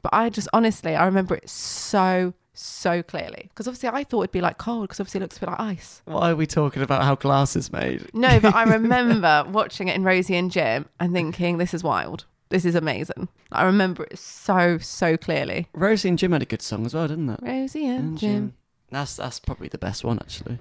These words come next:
Speaker 1: Not of all time.
Speaker 2: Of the lot. I think it's up there. I think we should do one episode where we just count down the fifty best
Speaker 1: Oh my God, yeah.
Speaker 2: children's
Speaker 1: Do you know what's an
Speaker 2: theme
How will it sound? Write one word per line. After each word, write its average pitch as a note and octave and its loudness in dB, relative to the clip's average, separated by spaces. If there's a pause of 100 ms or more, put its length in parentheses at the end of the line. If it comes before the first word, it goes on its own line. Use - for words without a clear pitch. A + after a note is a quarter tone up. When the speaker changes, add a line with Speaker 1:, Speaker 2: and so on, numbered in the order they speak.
Speaker 1:
Not - -4
of - -8
all D3+ 0
time. E3+ -4
Speaker 2:
Of - -14
the B2 -6
lot. B2 -2 (160)
I C3 -14
think C3 -14
it's A#2+ -12
up C3+ -4
there. A#2+ 2 (260)
I C#3+ 6
think F3 2
we D#3+ 6
should C#3 -2
do C#3 6
one C#3+ 4
episode C3 0
where A#2+ 2
we A2+ 0
just A#2+ -2
count B2+ -2
down B2 0
the A2 -6
fifty - -2
best - -2 (180)
Speaker 1:
Oh F#3+ 2
my F#3 2
God, F3 -6
yeah. F3 -6 (100)
Speaker 2:
children's A#2 -2
Speaker 1:
Do - 2
you B3 6
know - 4
what's F#3 4
an B2 4
Speaker 2:
theme A#3+ 6